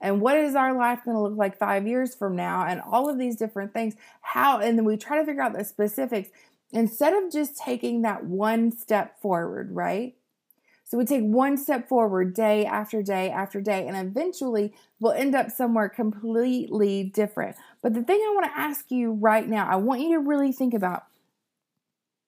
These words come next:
what are you accepting in your life or in your business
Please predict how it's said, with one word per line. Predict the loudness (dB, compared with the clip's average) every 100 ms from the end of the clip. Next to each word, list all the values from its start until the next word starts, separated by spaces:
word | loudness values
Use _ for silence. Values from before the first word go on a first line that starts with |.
| _ _ _ _ _ _ _
what | -2 12 12
are | 12 8
you | 8 6 6
accepting | 4 -2 -4 4 4 2 -12 -12 -10 -12 -14 _ _ _ _ _ _ -2
in | 4 4
your | 6 4
life | 4 4 2 2 -2 -2 -4
or | -6 -4 -2
in | 0
your | 2 2
business | 2 2 2 0 -4 -6 -8 -12